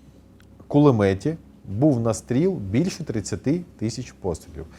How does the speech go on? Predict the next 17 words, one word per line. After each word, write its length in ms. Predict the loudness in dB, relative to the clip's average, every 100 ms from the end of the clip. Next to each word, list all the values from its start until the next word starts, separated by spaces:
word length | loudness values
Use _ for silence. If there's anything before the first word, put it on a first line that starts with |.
| -20 -20
Це 180 | 4 4
вже 160 | 4 0
підтверджена 680 | -4 4 4 4 2 -2
інформація 680 | -4 -4 -2 2 0 2 -2
по 120 | -2 -2
паспорту. 680 | 4 4 4 -4 -2 -4 -6 -14 -20 -6
Е, 240 | 4 6 6
людина 360 | 4 2 2
настрілювала, 1000 | 2 -2 0 2 4 4 6 6 6 4 2 -2
доповідала 760 | 0 2 4 4 6 6 6 4
кожну 340 | 2 -2 -4
тисячу 420 | -6 -6 -6 -10
пострілів, 520 | -4 -4 -4 -6 -4
нам 260 | -2 -2 -2
там 160 | -6 -8
півтори, 480 | -10 -4 0 0
да? 220 | 0 -4